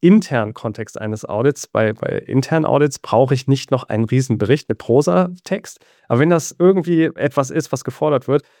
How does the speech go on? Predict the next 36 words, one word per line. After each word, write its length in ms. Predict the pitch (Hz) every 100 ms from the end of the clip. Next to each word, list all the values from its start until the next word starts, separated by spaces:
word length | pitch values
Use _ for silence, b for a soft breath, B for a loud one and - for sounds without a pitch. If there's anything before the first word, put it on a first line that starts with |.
| _
dann 140 | 117
kann 300 | 107 151 156
K 180 | - - -
I 300 | 143 170 180
aus 240 | - 170 180
den 180 | 170 135
ganzen 360 | 123 - 131
Daten 380 | 110 101 - 147
heraus, 520 | 147 123 113 123 -
kann 260 | - 120 127
mir 160 | 123
das 300 | 107 113 -
ein 120 | - 107
Fazit 460 | - 113 - 120
erzeugen, 560 | - - - 50 50 -
wo 100 | 113
ich 120 | 117
viel, 260 | - - 190
viel 180 | 180 135
Zeit 300 | - 110 -
sparen 320 | - 92 -
kann. 180 | - 98
Das 220 | 107 -
ist 140 | -
ein 120 | 107 101
Beispiel. 400 | 98 - - 104
Oder 340 | 156 160 160 b b b b -
genauso 340 | 135 147 151
auf 80 | 131
der 120 | 127
anderen 260 | 131 160 117
Seite, 360 | 101 101 113
wenn 80 | 113
ich 160 | 117 -
Einladungen 560 | 165 156 113 107 104 -
erzeugen 520 | - - 101 92